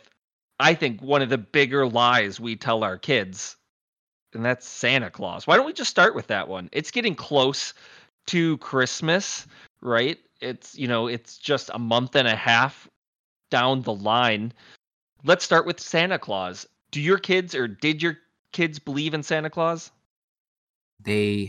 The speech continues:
Speaker 2: have, and they still do, thankfully. Um, I, we want to keep the magic alive for as long as we can, as far as that's concerned.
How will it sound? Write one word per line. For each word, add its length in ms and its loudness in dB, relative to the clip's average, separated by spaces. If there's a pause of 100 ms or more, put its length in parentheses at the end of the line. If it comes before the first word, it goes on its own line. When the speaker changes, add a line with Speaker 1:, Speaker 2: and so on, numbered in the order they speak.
Speaker 2:
have, 420 2
and 160 -4
they 80 -2
still 300 -2
do, 300 -6 (400)
thankfully. 500 -8 (640)
Um, 460 -6
I, 260 4
we 280 2
want 360 -2
to 80 -8
keep 260 -8
the 80 -8
magic 360 -6
alive 400 -4
for 140 -6
as 120 -8
long 200 -4
as 100 -8
we 100 -6
can, 420 -10 (140)
as 140 -8
far 200 -6
as 100 -10
that's 240 -10
concerned. 500 -10